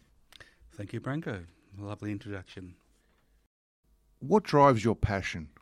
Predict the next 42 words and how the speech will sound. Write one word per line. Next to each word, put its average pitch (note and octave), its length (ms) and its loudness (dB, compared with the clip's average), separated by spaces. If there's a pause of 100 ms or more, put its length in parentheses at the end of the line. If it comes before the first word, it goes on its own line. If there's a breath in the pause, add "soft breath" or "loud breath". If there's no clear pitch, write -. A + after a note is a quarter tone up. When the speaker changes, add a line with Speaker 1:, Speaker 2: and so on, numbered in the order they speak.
Speaker 2:
for G2 160 -4
architecture, - 480 -8
or, A2 260 2
or C#3 80 0
your B2 100 4
passion B2 460 4
in C#3 220 -2
architecture, F2+ 760 -8
i-, F2+ 140 -10
if G2+ 140 -8
I F#2 60 -8
can F2 120 -12
put F#2 140 -6
it E2+ 80 -6
that - 120 -16
way? D#2+ 180 -14 (920)
Speaker 1:
In D#3 180 -2
this C#3+ 160 -2
particular A#2+ 720 -8
field, B2 800 -4
um, B2 560 -6
it A#2+ 180 -12
probably D#3 360 -4
started A2 480 -4
in G2+ 80 -8
my G2+ 140 -6
late G#2 280 -6 (260)
twenties. C3 600 -14 (840 soft breath)
Um, G2+ 460 -10 (520)
I A2+ 260 -6
was G2+ 160 -6
invited G2+ 560 -8
to G2 360 -10 (160)
attend G#2 380 -8
on G2+ 100 -6
a, G2+ 160 -10
as G2 120 -10
a G#2 60 -8
juror G#2+ 380 -6 (240)
on G2 140 -10
a F2+ 40 -12
case, - 560 -16